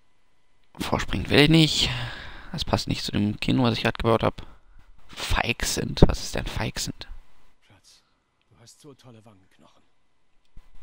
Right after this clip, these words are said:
Speaker 1: Ja, das sieht ganz gut aus. So, was kann man noch ändern? Äh, Kiefer Mitte, Kiefer, Kinnbacke,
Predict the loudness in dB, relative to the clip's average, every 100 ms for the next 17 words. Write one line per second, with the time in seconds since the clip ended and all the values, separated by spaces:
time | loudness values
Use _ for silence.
0 | -6 0 2 0 -6 -10 -10 -10 -12 -14
1 | -16 -16 -16 -20 -20 -20 -20 -20 -20 -20
2 | -20 -10 -4 -4 -2 2 4 6 4 2
3 | -4 -12 -16 -20 -20 -20 -20 _ _ -20
4 | -20 _ _ 4 6 4 2 -4 -2 -2
5 | -2 0 2 2 2 -2 -10 -12 -8 -8
6 | -8 -6 -4 0 0 0 -2 -2